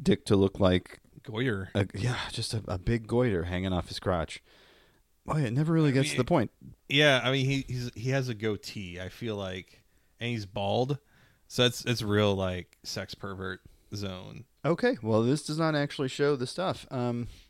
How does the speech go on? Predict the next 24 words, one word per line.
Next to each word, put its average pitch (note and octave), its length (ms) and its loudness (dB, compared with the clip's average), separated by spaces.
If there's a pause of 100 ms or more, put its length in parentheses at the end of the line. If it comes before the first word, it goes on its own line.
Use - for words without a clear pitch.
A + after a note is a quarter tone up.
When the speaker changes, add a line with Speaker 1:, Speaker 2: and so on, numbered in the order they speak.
(140)
Speaker 2:
Just - 300 -10
shows G#2+ 260 -2
this G2+ 220 -4
weird, G#2+ 400 0
messed G#2+ 220 -2
up A2+ 140 -2
hog. A2+ 360 0 (640)
Speaker 1:
So, F3+ 720 8 (240)
the C#3+ 400 2
second F3 560 2
part F#2+ 420 4 (500)
of G2+ 380 2
the F#2+ 100 2
video E2+ 600 0 (500)
is G#2 480 4
a F#2+ 280 0
looped C#3 380 0
image F#2 680 -2 (360)
that G2 120 -2
shows D3 320 4
a C#3 40 0
man A#2+ 380 2
inserting, A2 760 -2 (140)
uh, E2+ 60 -12